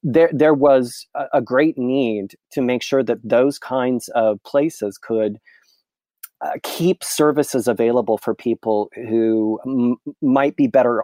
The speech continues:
served by going to a regular doctor, um, at, in a non-emergency setting. And so one of the ways to do that was to offer these special prices, um, to those pharmacies, those clinics, um, and allow them,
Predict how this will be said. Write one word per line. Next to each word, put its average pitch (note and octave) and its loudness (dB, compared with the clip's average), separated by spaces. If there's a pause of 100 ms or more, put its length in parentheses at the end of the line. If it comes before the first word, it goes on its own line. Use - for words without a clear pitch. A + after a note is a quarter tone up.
served A2+ 0
by A2+ 2
going A2 -2
to A2 -4
a G#2+ 0
regular G2 -2
doctor, F#2 -6 (400)
um, A2+ 2
at, A#2 2 (280)
in B2+ 2
a A#2 2
non-emergency G#2+ 0
setting. G2 -2 (400)
And C#3+ 2
so D3+ 2
one C#3+ 4
of D#3 4
the D3+ 4
ways B2 2
to A2+ -4
do G#3+ 2
that G2+ 0
was A2+ 0
to - -2
offer A#2 0
these A2+ -4
special A2 -2
prices, G2+ -4 (380)
um, B2 2
to A#3+ 0
those G#2+ -2 (140)
pharmacies, G#2 -2
those G#2+ -2
clinics, - -10 (380)
um, C3+ 4 (120)
and C3 2
allow B2+ 2
them, A2 -2